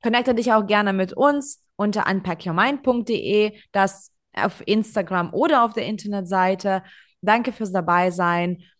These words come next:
Wenn du einen Impuls für dich mitnimmst und das umsetzt, das ist alles, was wir uns wünschen können, dass du Impulse umsetzt, die du hier bekommst.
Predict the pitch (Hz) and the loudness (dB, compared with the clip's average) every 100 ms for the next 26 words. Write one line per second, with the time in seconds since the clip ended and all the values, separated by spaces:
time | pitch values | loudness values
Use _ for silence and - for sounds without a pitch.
0 | _ _ - 220 254 226 226 208 247 240 | _ _ 0 2 4 2 0 2 2 2
1 | - 190 214 214 208 208 196 185 190 - | -4 -4 -4 -2 -4 0 0 0 0 -4
2 | - 196 190 185 - 202 180 180 175 196 | -4 -2 0 0 -2 -4 0 -2 -2 -4
3 | 180 - - 226 269 262 254 220 220 - | -4 -6 2 6 6 6 4 2 -2 2
4 | 269 220 226 196 208 202 202 190 185 214 | 2 2 -4 -2 -4 -2 -6 -8 -4 -2
5 | 202 196 185 175 202 196 185 247 262 226 | 0 -2 -4 -4 -4 -4 0 2 4 2
6 | 220 220 226 185 190 190 - 196 190 185 | -2 -2 -4 -2 -2 -2 -8 -8 -8 -2
7 | 196 185 - 180 175 180 - - | -2 -2 -2 0 0 0 -4 -4